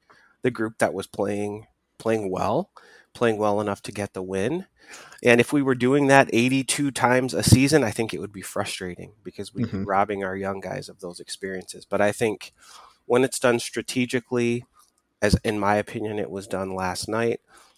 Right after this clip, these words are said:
Speaker 1: I, I'm, I'm fully on board with it, because you, you don't wanna go oh and five and face the next four that we have to face, because you're looking at oh and nine or oh and ten really, really easily. So,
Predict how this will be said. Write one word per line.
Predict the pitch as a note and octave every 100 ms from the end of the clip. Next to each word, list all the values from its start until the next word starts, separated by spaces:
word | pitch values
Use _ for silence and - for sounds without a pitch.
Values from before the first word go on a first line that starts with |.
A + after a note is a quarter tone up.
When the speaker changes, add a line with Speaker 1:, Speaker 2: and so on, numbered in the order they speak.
| _ -
Speaker 1:
I, | - -
I'm, | G#2+ G2 -
I'm | A2 G2+
fully | - A#2 G#2+
on | G2+ F#2
board | F#2 F2 F2+
with | F2
it, | - -
because | F#2 G2+
you, | A2 A2 _
you | D#3
don't | C#3+ C3+
wanna | G2+ G#2
go | G2+ G#2 -
oh | G2+ G#2
and | G2
five | - F#2+ F#2+ G#2 A2 - _ -
and | G2+
face | - G2 -
the | G2+
next | F#2+ -
four | - F#2 F#2+
that | F2+
we | F2 F2+
have | F#2+ -
to | F#2
face, | F2 F#2
because | - F#2 F2+
you're | G2+
looking | G2+ - F2+
at | E2
oh | F2+ F2+
and | F2
nine | F2 F2+
or | F2
oh | F#2
and | F2+ F2+
ten | F2+ E2+ F2 G2 _ _ _ _ -
really, | C3 A#2+ A#2
really | G2+ F#2+ F2+
easily. | E2+ E2+ E2 F#2+ - _
So, | - G#2 F#2